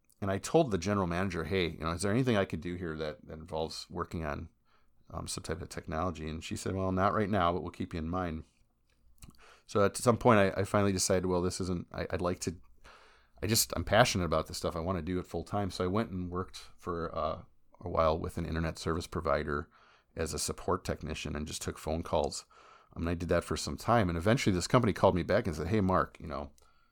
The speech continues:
um, we know you wanna do computers. You were a really hard worker. Come back and we have something for you." So I went in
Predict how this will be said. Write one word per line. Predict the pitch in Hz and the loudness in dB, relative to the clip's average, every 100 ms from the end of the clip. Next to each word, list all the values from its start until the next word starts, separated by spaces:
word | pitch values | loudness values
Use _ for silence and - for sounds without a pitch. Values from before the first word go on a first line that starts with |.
| _ _ _ _ - | _ _ _ _ -8
um, | 82 76 76 78 - - | -4 -2 -4 -8 -12 -8
we | 95 | -2
know | 101 | 2
you | 104 | 4
wanna | 101 98 | 4 4
do | 90 | 2
computers. | 85 87 113 113 95 | 0 4 6 6 6
You | 87 | 2
were | 82 | 2
a | |
really | 82 85 82 | 2 0 0
hard | 87 82 | 0 2
worker. | 101 107 110 104 101 | 2 4 4 4 2
Come | - 92 | 0 4
back | 92 87 - | 6 6 4
and | 82 | -4
we | 82 85 | 0 0
have | 80 | 0
something | 90 78 76 | -2 -2 -4
for | - 117 | 2 2
you." | - 87 87 | 2 -2 -8
So | - | -4
I | 87 | -2
went | 87 101 | 0 0
in | 85 90 82 | 0 -2 -6